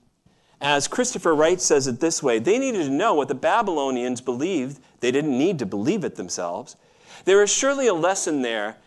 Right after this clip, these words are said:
that speaks to the challenge of living as believers within secular culture. We need to understand the culture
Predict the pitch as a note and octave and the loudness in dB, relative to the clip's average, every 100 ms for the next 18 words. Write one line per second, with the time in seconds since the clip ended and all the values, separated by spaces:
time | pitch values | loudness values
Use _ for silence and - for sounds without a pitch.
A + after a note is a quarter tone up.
0 | - C3 B2+ - - B3 - - D3+ D3 | -6 -4 -4 -4 -2 -2 -4 -8 -6 -4
1 | - F#3 G3+ G3 D3 C3 E3+ G3 F3+ B2+ | -2 0 0 0 -2 -2 0 0 0 -2
2 | C3 B2 E3+ F#3 F3 C3+ B2+ D3 D3 - | -2 0 0 0 -2 -4 -6 -4 -4 0
3 | D#3+ D#3 C3 A2+ - C#3 C#3 A#2+ A2+ A#2 | 0 -2 -4 -4 -2 0 0 -2 -2 0
4 | C#3 G3+ - C#3 C3 - E3 E3+ A#3 A3+ | 0 0 -2 -2 -2 -2 -2 -2 -2 -2
5 | - B2 - A2+ | 0 -2 0 -4